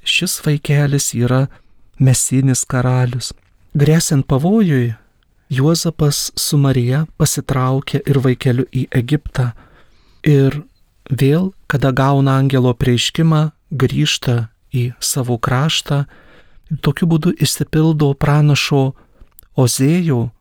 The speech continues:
pranašystė. Vienuoliktam skyriui pirmoje eilutėje pranašas sako: „Iš Egipto pašaukiau savo sūnų.“ Tai yra tai, kas anksčiau buvo visa Izraelio tauta, štai evangelistas Matas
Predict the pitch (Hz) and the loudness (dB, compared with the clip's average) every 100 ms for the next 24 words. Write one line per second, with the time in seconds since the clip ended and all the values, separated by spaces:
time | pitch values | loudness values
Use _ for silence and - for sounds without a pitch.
0 | - 131 123 127 - 139 - - 123 120 | -4 0 2 2 0 -2 -4 -2 -2 -2
1 | - - - _ - 139 127 180 185 - | -12 -20 -20 _ -2 2 4 2 0 0
2 | 170 160 - 160 156 - 131 131 131 143 | 0 0 0 0 2 2 2 2 2 0
3 | - 139 131 143 143 135 - 131 131 127 | 2 2 2 0 0 -2 0 0 2 0
4 | - 120 - 131 - 139 - 131 135 120 | 0 -4 -2 -2 -2 -4 -2 -2 0 0
5 | 165 - 175 160 160 156 147 139 - 139 | -2 0 -2 0 0 0 0 0 0 -2
6 | - 139 127 123 - - 139 135 120 113 | -2 -4 -2 -2 -2 -2 0 2 0 -4
7 | - _ - - - - 135 127 120 131 | -10 _ -20 -20 -20 -2 0 0 0 0
8 | 160 - - 175 - 180 147 131 - 156 | -2 -8 -2 -2 0 -2 0 -2 0 0
9 | 143 139 151 151 135 127 - _ _ _ | 0 0 0 2 0 -2 -8 _ _ _
10 | _ _ - 123 127 - - 151 - 127 | _ _ -14 -2 0 0 0 -2 0 -4
11 | 120 131 143 139 123 - 123 113 - 208 | -2 0 0 2 0 0 -2 -2 -2 -4
12 | 220 _ _ _ - _ - - 147 147 | -6 _ _ _ -20 _ -10 -4 -2 -2
13 | 151 131 135 135 139 147 - 127 131 127 | -2 0 2 2 0 -2 -4 -2 -2 0
14 | 180 - 185 - | -2 -2 -4 -4